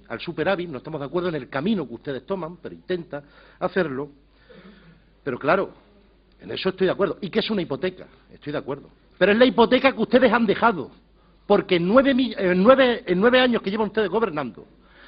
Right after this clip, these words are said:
han dejado una deuda a empresas y proveedores de ciento siete millones de euros. Y lo que no estamos de acuerdo tampoco en aceptar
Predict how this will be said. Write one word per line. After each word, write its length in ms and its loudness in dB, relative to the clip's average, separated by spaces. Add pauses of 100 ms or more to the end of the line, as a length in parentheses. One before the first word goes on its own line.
(180)
han 200 4
dejado 520 2 (400)
una 200 6
deuda 460 0
a 80 -4
empresas 360 0
y 20 0
proveedores 520 4
de 120 0
ciento 480 0
siete 480 0
millones 560 0
de 100 0
euros. 320 -4 (640)
Y 100 4
lo 100 4
que 80 0
no 80 2
estamos 260 4
de 60 2
acuerdo 260 0
tampoco 400 -2
en 80 -4
aceptar 540 -6